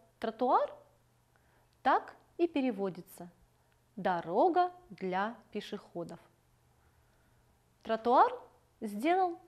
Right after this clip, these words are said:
немного выше, чем проезжая часть. Это для того, чтобы на него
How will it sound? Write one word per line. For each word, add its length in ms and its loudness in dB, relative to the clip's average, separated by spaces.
немного 720 2
выше, 600 0
чем 180 -6
проезжая 540 -6
часть. 480 -16
Это 440 0
для 200 -6
того, 560 -4
чтобы 340 -2
на 80 0
него 440 0